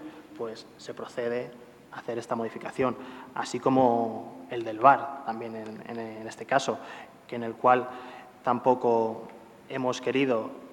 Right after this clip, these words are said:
desde un primer momento, lanzarnos a hacer, eh, el bar que nos pareciera a nosotros, sino que hemos querido, con, tanto con la anterior Junta como con la actual, pues, eh, establecer unas bases de diálogo para acordar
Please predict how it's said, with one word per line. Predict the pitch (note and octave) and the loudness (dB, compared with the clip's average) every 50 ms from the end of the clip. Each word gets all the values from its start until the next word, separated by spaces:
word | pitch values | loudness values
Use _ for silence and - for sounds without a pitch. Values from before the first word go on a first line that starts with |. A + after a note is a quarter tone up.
| - - - - | -20 -20 -14 -14
desde | B2+ - B2+ | -10 -8 -6
un | A#2+ | -4
primer | B2+ C3 B2+ B2 | -2 -2 0 0
momento, | B2+ C3 D3 D3+ C#3 C3 B2 A#2 | 0 0 0 0 0 0 -2 0
lanzarnos | A#2+ A#2 A#2 A2+ - - - C#3+ C#3 C3 B2 A2+ G#2+ - - - - - - - - - | 0 0 -2 -4 -4 4 6 6 6 6 4 -2 -4 -6 -8 -12 -16 -18 -18 -14 -10 -10
a | A#2 | -10
hacer, | - - C3+ C3 B2+ B2 A#2 - - - - | -6 -2 0 0 2 0 0 -4 -8 -12 -10
eh, | B2+ A#2+ A2+ A2+ A2+ A2+ A2+ A2 A2 A2 A2 A2+ A2+ | -10 -8 -8 -6 -6 -6 -6 -6 -8 -8 -6 -6 -6
el | A2+ A2+ A2+ A2 | -6 -8 -4 2
bar | B2+ C3 C3+ C3 | 4 4 4 4
que | B2 | 2
nos | A#2+ A#2 - | -4 -6 -6
pareciera | - A#2+ A#2 - - B2+ A#2 | -6 -6 -6 -6 -6 -6 -6
a | A#2 | -4
nosotros, | A#2 A#2 - D3 C#3+ - F#3 G#3+ - - - - - - - - | -6 -2 -2 -2 0 2 0 0 0 -4 -10 -14 -14 -16 -18 -18
sino | - - C#3 C3 B2+ A#2+ | -10 -8 -4 -4 -4 -2
que | - A#2+ | -2 -2
hemos | A#2 A#2+ B2 A#2+ - | -2 -2 -4 -4 -4
querido, | - B2 B2 B2+ C3 C3+ D3 E3+ F#3 - - - - - - - - - | -6 -4 -2 0 0 0 0 -2 -2 -6 -12 -14 -16 -18 -20 -20 -20 -8
con, | - C3+ C3 B2 A#2+ | -6 -4 -4 0 0
tanto | C3 B2+ B2+ B2 C#3 | 0 2 2 2 2
con | E3+ | 2
la | F3 | 2
anterior | - D#3+ B2+ B2 C3 B2+ | 2 2 2 2 2 2
Junta | - - D#3 - - A2+ | 0 -2 -4 -4 -4 -6
como | - A#2+ A#2 A2+ A2 G#2+ | -6 -4 -4 -4 -4 -4
con | A#2+ A#2+ A#2 | -4 -6 -6
la | A2+ A2 A2 G#2+ A2 G#2+ - - - | -6 -6 -6 -8 -8 -8 -10 -10 -10
actual, | - - - - - C3+ C3+ D3+ E3+ G3 - - - - - - - - - | -10 -10 -8 -2 2 4 6 6 6 2 -2 -8 -14 -14 -16 -18 -18 -12 -4
pues, | - A#2+ A#2 A#2 A2+ A2+ A2+ - - - | -2 0 0 0 0 -2 -4 -8 -12 -12
eh, | - B2 A#2 A#2 A2+ A2+ A2+ A2 A2 G#2+ G#2+ A2 A2+ | -10 -8 -8 -6 -6 -6 -8 -10 -10 -12 -12 -14 -14
establecer | A2+ - A#2+ A#2 A2+ G#2+ - C3+ C3 | -8 -6 -6 -4 -4 -2 0 0 0
unas | B2 B2 A#2 A#2 A#2+ | 2 0 -2 2 2
bases | C#3 C#3 C3+ - B2+ A2+ - - - - - - - | 2 2 2 2 -4 -6 -6 -10 -14 -18 -20 -10 -8
de | A#2+ A#2 | -8 -4
diálogo | A#2 B2 C3+ C#3+ D3 C#3 C#3+ E3 F#3 G3 - - - - - | 0 6 6 8 8 8 6 4 2 2 -2 -8 -12 -14 -2
para | - B2 A#2+ A#2+ | -2 0 0 0
acordar | - - A#2+ A#2+ A#2+ A#2+ B2+ C#3 - - - - | 0 0 -2 2 2 2 2 2 0 -4 -12 -16